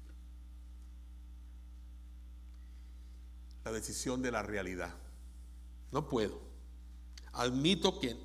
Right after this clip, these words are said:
que no tengo el poder. Admito que no tengo el poder para controlar mi tendencia a hacer las cosas y que mi vida es incontrolable. No puedo. Y eso lo tenemos que entender. Esa primera semana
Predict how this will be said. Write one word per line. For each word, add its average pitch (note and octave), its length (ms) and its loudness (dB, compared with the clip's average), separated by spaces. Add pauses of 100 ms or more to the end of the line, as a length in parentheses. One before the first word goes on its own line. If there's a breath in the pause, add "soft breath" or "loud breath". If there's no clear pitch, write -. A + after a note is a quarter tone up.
(760 loud breath)
que B2 100 6
no D#3+ 160 10
tengo F#3+ 320 12
el F#3+ 80 10
poder. C#3+ 480 8 (560)
Admito D3+ 480 6
que D#3+ 80 4
no C#3+ 160 4
tengo F3 340 6
el F3 120 8
poder D#3 340 8
para E3 220 8
controlar C3+ 420 8
mi D#3+ 140 4
tendencia C3 680 4
a A2 40 8
hacer B2 180 4
las C#3+ 160 4
cosas A#2+ 480 2 (840 loud breath)
y B2+ 120 -4
que C#3+ 140 4
mi C3+ 140 6
vida D#3 340 8
es D3+ 260 6
incontrolable. A#2 960 4 (200)
No C#3+ 200 4
puedo. D3 320 8 (2000 loud breath)
Y D#3+ 120 12
eso A3+ 180 12
lo F#3+ 100 8
tenemos E3+ 320 6
que F#3 120 8
entender. C3 600 6
Esa C#3 220 6
primera F3 380 6
semana E3 540 4